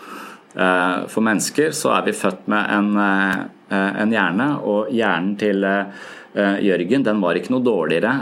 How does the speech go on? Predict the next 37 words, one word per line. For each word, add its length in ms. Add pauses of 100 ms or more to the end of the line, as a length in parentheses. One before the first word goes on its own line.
enn 100
andre 400
hjerner. 480
Den 160
hadde 240
bare 160
en 80
programvare. 800
Den 60
var 240
installert 440
en 60
programvare 560
der 160
som 240
gjorde 300
at, 100
eh, 560
data 480
inn, 400
eh, 300
ble 180
fortolket 560
sånn 120
at 60
det 80
ble 120
dårlig 360
data 300
ut. 380 (560)
Så 60
det 60
var 100
for 100
dårlig, 500
eh, 160
programvare. 680